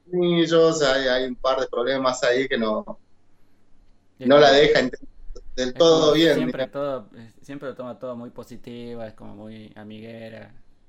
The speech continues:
Speaker 2: y súper
Speaker 1: Claro, sí, sí,
Speaker 2: eufórica,
Speaker 1: no, no,
Speaker 2: ¿no?
Speaker 1: no se da cuenta, no se da cuenta de los peligros hasta que ya,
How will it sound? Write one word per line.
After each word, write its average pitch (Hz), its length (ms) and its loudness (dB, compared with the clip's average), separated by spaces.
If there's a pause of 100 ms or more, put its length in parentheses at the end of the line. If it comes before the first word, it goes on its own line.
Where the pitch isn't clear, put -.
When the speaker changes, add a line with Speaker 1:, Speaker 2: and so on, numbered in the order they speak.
(260)
Speaker 2:
y 101 40 -20
súper 104 520 -18 (120)
Speaker 1:
Claro, 175 240 0 (520)
sí, 123 160 -10
sí, - 0 -
Speaker 2:
eufórica, 151 300 -2
Speaker 1:
no, 156 100 6
no, 160 60 4
Speaker 2:
¿no? 165 60 2
Speaker 1:
no 180 80 4
se 185 180 0
da 190 80 2 (160)
cuenta, 214 300 -4 (540)
no 196 80 2
se 196 160 4
da 208 180 2
cuenta 220 440 2
de 151 120 2
los 143 120 -2
peligros 185 680 0
hasta 127 340 -4
que 113 180 -10
ya, 123 480 0